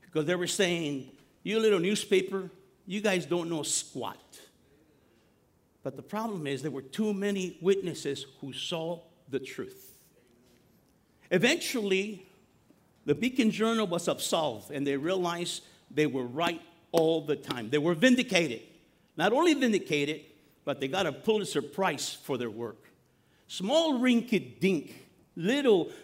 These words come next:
uh, newspaper, but they stood their ground. And they wrote books, and they wrote articles, and there were so many, so many stuff that was not real.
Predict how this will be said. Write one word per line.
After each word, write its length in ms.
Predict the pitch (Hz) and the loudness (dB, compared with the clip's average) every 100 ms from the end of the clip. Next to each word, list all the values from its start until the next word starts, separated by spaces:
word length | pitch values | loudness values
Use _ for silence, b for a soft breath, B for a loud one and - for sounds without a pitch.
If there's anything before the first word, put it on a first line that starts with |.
| B B | B B
uh, 180 | 156 143 143 | -4 -4 0
newspaper, 680 | 190 233 - 202 180 135 120 - _ _ b b - | 4 4 6 4 4 2 -10 -16 _ _ b b -2
but 200 | 165 151 | -2 0
they 100 | 147 | -2
stood 420 | - - 208 185 | 0 4 4 4
their 120 | 160 | 0
ground. 420 | 123 147 135 107 - _ _ _ _ b b b - | 0 -4 -4 -8 -16 _ _ _ _ b b b 0
And 160 | 156 | 2
they 100 | 175 | 4
wrote 380 | 165 214 160 - | 6 6 4 4
books, 320 | 202 208 - | 4 4 0
and 120 | 170 | 2
they 60 | 170 | 2
wrote 280 | 156 190 202 | 2 2 2
articles, 600 | 180 214 220 226 208 208 | 2 2 2 2 2 2
and 160 | 165 151 | 0 0
there 80 | 180 | 0
were 140 | 175 | 0
so 280 | - 240 240 | 2 2 2
many, 400 | 226 220 214 - B B | 2 0 -2 -4 B B
so 220 | - 226 | -2 0
many 180 | 240 233 | 2 0
stuff 360 | - - 214 214 | 0 0 0 4
that 80 | 180 | 4
was 180 | 185 | 2
not 400 | 180 180 202 208 214 156 | -2 0 2 2 0 0
real. 320 | 175 165 107 | 2 2 -2